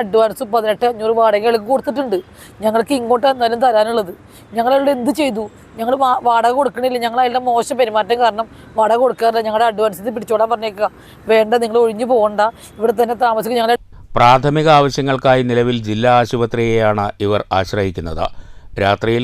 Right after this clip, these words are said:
Speaker 2: സാമൂഹ്യ വിരുദ്ധരുടെ ശല്യം മൂലം ഉറങ്ങാതെ കാവലിരിക്കുകയാണ് അമ്മ ജിബി. ഈ അവസ്ഥയ്ക്ക് എന്ന്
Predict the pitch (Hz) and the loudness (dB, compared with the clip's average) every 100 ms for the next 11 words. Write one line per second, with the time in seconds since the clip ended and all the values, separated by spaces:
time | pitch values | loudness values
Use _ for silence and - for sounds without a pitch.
0 | 117 104 107 120 120 120 117 110 117 117 | -2 0 0 0 0 0 -2 -2 -2 -2
1 | 110 98 107 110 113 87 101 - - - | -2 -2 -2 0 0 -2 -4 -12 -20 -20
2 | - - 117 123 135 135 135 110 113 120 | -8 -2 0 0 0 0 0 4 4 4
3 | 123 120 117 113 113 101 90 92 - - | 0 -2 -2 0 2 0 -2 -8 -6 -4
4 | 104 101 95 - 90 90 85 87 - - | -2 -2 -4 -8 -10 -8 -8 -10 -12 -8
5 | - 123 127 131 - 127 131 127 - 110 | 0 4 4 2 -2 -2 0 -2 -2 -4
6 | 113 | -2